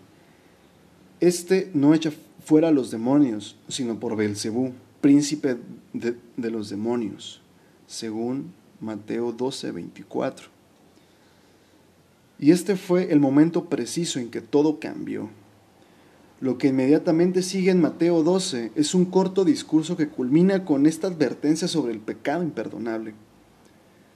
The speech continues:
"A cualquiera que dijere alguna palabra contra el Hijo del Hombre, le será perdonado.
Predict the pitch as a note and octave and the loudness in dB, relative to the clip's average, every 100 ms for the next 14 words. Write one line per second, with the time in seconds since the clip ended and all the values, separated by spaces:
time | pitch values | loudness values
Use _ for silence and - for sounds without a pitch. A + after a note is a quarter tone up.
0 | _ _ - D3 C#3 B2 - F3+ G3 F#3+ | _ _ -6 -4 -2 -4 0 0 0 0
1 | C3+ A#2 C#3+ C#3 B2 B2 D#3 F3 - A#2+ | -2 -2 -2 -2 0 2 2 2 -2 -2
2 | B2+ C#3 C3+ A2 A2 G#2+ G#2+ B2 C#3 F#3 | 0 0 -2 -6 -10 -10 -8 -6 -2 0
3 | D#3 B2+ D3+ E3+ A#2+ A2+ - - _ _ | 2 2 0 0 -2 -6 -14 -20 _ _
4 | _ _ - A#2+ A2 G2+ A#2 - D3+ A#2 | _ _ -14 -10 -8 -8 -8 -2 0 0
5 | G#2+ G#2 | -4 -6